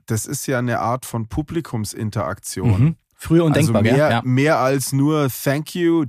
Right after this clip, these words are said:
Speaker 1: Cheers und Can I, can we have some breasts, please, on this screen, wie im Wembley-Stadion oder sowas.
Speaker 2: Genau, das
Speaker 1: Ja,
Speaker 2: machst
Speaker 1: also
Speaker 2: du im,
Speaker 1: sonst
Speaker 2: das machst du im Jahr zweitausendfünfundzwanzig, ja?
Speaker 1: Das, genau,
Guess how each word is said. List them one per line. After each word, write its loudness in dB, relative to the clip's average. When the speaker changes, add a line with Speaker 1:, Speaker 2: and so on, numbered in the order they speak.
Speaker 1:
Cheers 2
und 0
Can 2
I, 0
can 2
we 4
have 4
some 2
breasts, 2
please, 2
on 4
this 0
screen, 4
wie 2
im 2
Wembley-Stadion 0
oder -4
sowas. -4
Speaker 2:
Genau, 0
das -2
Speaker 1:
Ja, 0
Speaker 2:
machst 2
Speaker 1:
also -2
Speaker 2:
du 4
im, 4
Speaker 1:
sonst 0
Speaker 2:
das 2
machst 2
du 4
im 6
Jahr 4
zweitausendfünfundzwanzig, 0
ja? -4
Speaker 1:
Das, -2
genau, 2